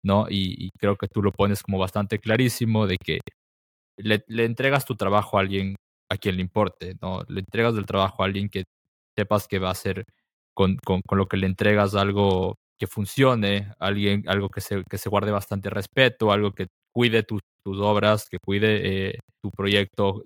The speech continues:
de la misma forma en la que, en la que tú cuidarías, ¿no? No se trata de quizás contratar a alguien, pagarle a alguien que haga el texto, quizás pagarle al que está de moda para que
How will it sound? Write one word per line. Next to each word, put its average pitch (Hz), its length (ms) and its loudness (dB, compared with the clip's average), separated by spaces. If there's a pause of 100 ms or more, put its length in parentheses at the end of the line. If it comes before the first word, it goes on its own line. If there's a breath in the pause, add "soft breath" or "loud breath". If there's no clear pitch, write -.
(160)
de - 80 -10
la 90 40 -2
misma 98 200 2
forma 98 280 0
en 95 80 0
la 92 80 -2
que, 90 240 -6
en 101 120 -8
la 92 100 -6
que - 160 -6 (100)
tú 98 280 0 (100)
cuidarías, 98 580 2
¿no? 95 120 -2
No 98 100 -4
se 101 140 -10
trata 104 500 0
de 98 260 -2 (240 soft breath)
quizás 98 400 0 (100)
contratar 101 580 -2
a 101 100 4
alguien, 101 380 0
pagarle 101 420 -2
a 101 40 4
alguien 101 320 -2
que 95 120 -4
haga 98 120 -2
el 95 140 -6
texto, 117 560 2
quizás 95 400 -2
pagarle 95 340 2
al 92 120 -2
que 95 100 -8
está 98 220 -2
de 98 60 -2
moda 101 320 2
para 95 220 -2
que 95 320 -4